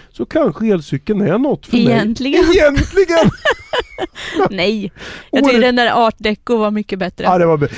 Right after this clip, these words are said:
Speaker 1: men du,
Speaker 2: Men
Speaker 1: då får jag fråga dig, har
Speaker 2: Ja.
Speaker 1: du köpt årets julklapp till någon?
Speaker 2: En elcykel? Nej,
Speaker 1: Ja, som
Speaker 2: nej,
Speaker 1: du har.
Speaker 2: nej.
Speaker 1: Nej.
Speaker 2: Det, nej, jag,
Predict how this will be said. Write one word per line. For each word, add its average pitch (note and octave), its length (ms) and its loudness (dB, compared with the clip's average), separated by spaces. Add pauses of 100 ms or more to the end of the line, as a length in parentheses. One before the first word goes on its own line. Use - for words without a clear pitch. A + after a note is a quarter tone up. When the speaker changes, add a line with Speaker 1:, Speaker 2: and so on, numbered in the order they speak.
Speaker 1:
men D4+ 140 2
du, A#3 100 4
Speaker 2:
Men - 80 2 (220)
Speaker 1:
då D4+ 200 0
får C#4 120 0
jag B3 100 2
fråga E3 220 0
dig, C3+ 200 0
har G3 160 0
Speaker 2:
Ja. G#3+ 60 2
Speaker 1:
du G#3 100 0
köpt - 560 -4
årets D3+ 380 -2
julklapp B2+ 460 -4
till C4 220 0
någon? B2+ 420 -6 (420)
Speaker 2:
En G#3+ 160 -4
elcykel? G#3 640 -2 (100)
Nej, F#3 220 0
Speaker 1:
Ja, A#2+ 120 0
som G3 160 -2
Speaker 2:
nej, A3 180 2
Speaker 1:
du A2+ 60 0
har. A2 140 -10
Speaker 2:
nej. F#3+ 340 -8 (240)
Speaker 1:
Nej. B2 240 -2 (180)
Speaker 2:
Det, G3+ 320 -2
nej, F#3+ 340 -4
jag, F#3+ 240 -6